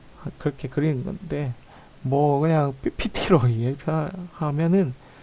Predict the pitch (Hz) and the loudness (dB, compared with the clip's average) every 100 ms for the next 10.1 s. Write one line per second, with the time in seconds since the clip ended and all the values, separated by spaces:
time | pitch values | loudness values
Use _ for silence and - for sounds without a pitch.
0 | - - 175 143 131 131 - - - - | -18 -2 0 2 0 -2 -4 -14 -20 -20
1 | - 233 240 165 160 170 - 208 226 190 | -4 -2 2 4 6 4 2 0 0 0
2 | 147 143 143 127 127 127 131 135 147 156 | 0 0 0 -2 -2 -2 -2 -2 0 2
3 | 151 131 170 180 - 139 147 185 151 139 | 0 0 2 2 2 -4 -2 0 0 0
4 | 160 117 - - - - - - - - | 0 -2 -8 -20 -20 -20 -20 -20 -20 -2
5 | 170 208 165 202 135 110 - - - - | 4 6 8 8 6 2 -6 -20 -20 -20
6 | - - 127 127 135 131 127 131 127 - | -18 -8 -4 -2 -2 -2 -4 -6 -6 -6
7 | 240 - 139 127 175 180 131 127 120 117 | -6 -2 -2 2 2 4 2 0 -4 -10
8 | - - - - 139 - - - - - | -14 -14 -10 -10 -12 -20 -20 -20 -20 -20
9 | - - - - - - 139 139 - - | -20 -20 -20 -20 -14 -12 -8 -6 -6 -6